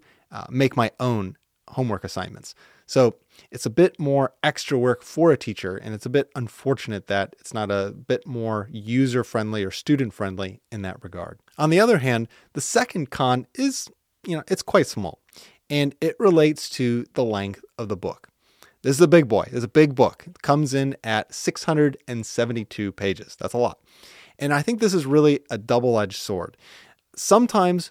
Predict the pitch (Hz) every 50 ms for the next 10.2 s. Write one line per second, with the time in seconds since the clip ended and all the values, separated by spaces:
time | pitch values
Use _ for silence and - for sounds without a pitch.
0 | - - - - - 156 151 151 165 160 - - - 135 - - 131 127 123 120
1 | - - 117 104 104 110 - _ _ - - - - 156 151 151 147 - _ _
2 | - 135 131 - - - 143 127 113 110 107 - - 113 107 104 101 - _ -
3 | 123 131 127 - 165 - - 127 110 110 - - _ _ _ _ _ _ _ _
4 | - 107 104 101 101 98 95 95 92 87 90 87 - - 113 _ _ _ _ -
5 | - - - - - _ _ _ - 143 143 139 139 135 127 - _ _ _ -
6 | 147 123 170 214 208 - - - - 151 160 165 165 156 - 147 143 135 135 139
7 | 123 - - - 117 110 110 123 113 110 - 113 101 101 95 - - 104 95 -
8 | - - - 151 147 190 220 214 - - 180 165 - - _ - 143 131 123 -
9 | 117 117 117 117 120 131 139 143 139 131 120 113 120 107 - - 101 95 92 90
10 | 82 80 - -